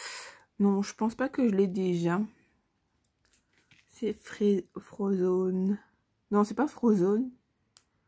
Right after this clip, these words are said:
Je regarde,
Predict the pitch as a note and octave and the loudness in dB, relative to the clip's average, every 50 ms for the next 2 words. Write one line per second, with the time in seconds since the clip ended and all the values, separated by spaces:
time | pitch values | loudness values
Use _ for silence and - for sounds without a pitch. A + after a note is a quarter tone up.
0 | _ _ _ C3 B2+ C#3+ C#3+ _ _ _ _ _ _ _ _ _ _ _ _ _ | _ _ _ -20 -20 -20 -20 _ _ _ _ _ _ _ _ _ _ _ _ _
1 | _ _ _ _ _ _ _ _ _ _ _ _ _ _ _ _ _ _ _ _ | _ _ _ _ _ _ _ _ _ _ _ _ _ _ _ _ _ _ _ _
2 | _ _ _ _ _ _ _ - _ _ _ _ _ _ _ _ _ _ _ _ | _ _ _ _ _ _ _ -20 _ _ _ _ _ _ _ _ _ _ _ _
3 | _ _ _ _ _ _ _ _ _ _ _ _ _ _ _ _ _ - A#3 A3 | _ _ _ _ _ _ _ _ _ _ _ _ _ _ _ _ _ -10 -4 -2
4 | A3+ A3+ A3+ A#3 A#3 G#3+ G#3 B3 C4 E4 F#4 | -2 0 0 0 0 0 0 0 -2 -2 -4